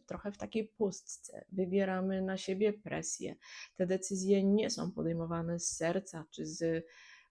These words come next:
mm, gdzieś wewnętrznej intuicji, a podejmowane jest z presji i z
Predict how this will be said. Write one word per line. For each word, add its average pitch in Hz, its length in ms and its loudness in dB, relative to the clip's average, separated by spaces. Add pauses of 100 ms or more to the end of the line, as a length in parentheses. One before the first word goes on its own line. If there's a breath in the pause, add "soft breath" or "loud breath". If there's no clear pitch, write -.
(180)
mm, 165 200 -2
gdzieś 170 200 2
wewnętrznej 175 480 2
intuicji, 180 720 0
a - 80 -6
podejmowane 170 760 0
jest 165 260 -4
z - 180 -8
presji 170 680 -2
i 160 180 -2
z - 300 -6